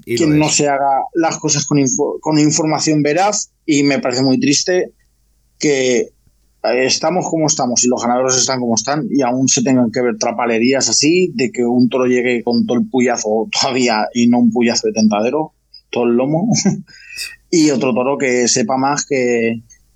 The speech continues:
Speaker 2: que cualquier recortado. Es que no, son cosas que no tienen mucha coherencia y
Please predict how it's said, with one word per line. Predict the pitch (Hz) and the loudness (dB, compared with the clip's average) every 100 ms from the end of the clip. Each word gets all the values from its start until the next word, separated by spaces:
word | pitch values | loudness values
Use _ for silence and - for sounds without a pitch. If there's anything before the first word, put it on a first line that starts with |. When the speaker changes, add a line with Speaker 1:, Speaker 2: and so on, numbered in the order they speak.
| _ _ | _ _
Speaker 2:
que | - 143 | -4 -2
cualquier | 131 110 117 | 0 0 -2
recortado. | 110 110 110 92 - - - - - - | 0 -2 -4 -6 -8 -12 -12 -10 -6 -4
Es | 120 - | -2 -2
que | 143 | 0
no, | 135 127 110 - - - - _ - - - - | 2 2 0 0 -2 -4 -10 _ -16 -14 -14 -6
son | - 131 123 | -2 2 2
cosas | 127 127 127 | 2 0 0
que | 110 | 2
no | 107 | 2
tienen | 107 107 | 4 4
mucha | 104 107 110 | 4 4 2
coherencia | 110 110 123 123 151 151 | 2 2 2 2 0 2
y | 117 107 101 | 4 4 2